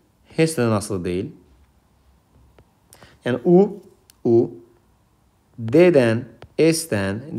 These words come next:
D elektrik nüfuzluğundan asılı deyil. Vəssalam.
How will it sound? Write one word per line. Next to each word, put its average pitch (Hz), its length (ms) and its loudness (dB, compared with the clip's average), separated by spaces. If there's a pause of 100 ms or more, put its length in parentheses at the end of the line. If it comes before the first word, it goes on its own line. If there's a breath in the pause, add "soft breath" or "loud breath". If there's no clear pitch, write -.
(120)
D 175 180 2
elektrik 170 260 2
nüfuzluğundan 123 800 -2 (1300)
asılı 123 280 -2
deyil. 101 260 2 (800)
Vəssalam. 95 420 -8